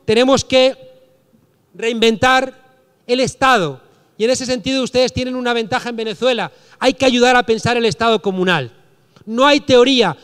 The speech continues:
hay mil tesis doctorales sobre estupideces. Hay mil tesis doctorales sobre economía que no han impedido la crisis. No tenemos tesis doctorales, salvo Beto, que está haciendo la tesis doctoral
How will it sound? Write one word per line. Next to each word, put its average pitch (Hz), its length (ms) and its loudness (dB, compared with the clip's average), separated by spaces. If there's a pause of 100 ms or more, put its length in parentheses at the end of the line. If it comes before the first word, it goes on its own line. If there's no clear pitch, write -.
(140)
hay 262 180 -2
mil 262 240 -2
tesis 269 360 -2
doctorales 254 680 0 (120)
sobre 247 460 0 (120)
estupideces. 220 920 -2 (240)
Hay 240 120 -2
mil 262 220 0
tesis 269 340 -2
doctorales 247 540 0
sobre 240 220 0
economía 226 560 0 (160)
que 233 80 2
no 254 60 4
han 262 80 2
impedido 247 400 0
la 214 120 -2
crisis. 185 420 -4 (180)
No 247 160 -2
tenemos 277 500 -2
tesis 262 320 -2
doctorales, 240 580 -4
salvo 202 260 -2
Beto, 247 280 2
que 208 80 -8
está 226 100 -10
haciendo 220 220 -10
la 202 160 -6
tesis 226 200 -12
doctoral 214 520 -6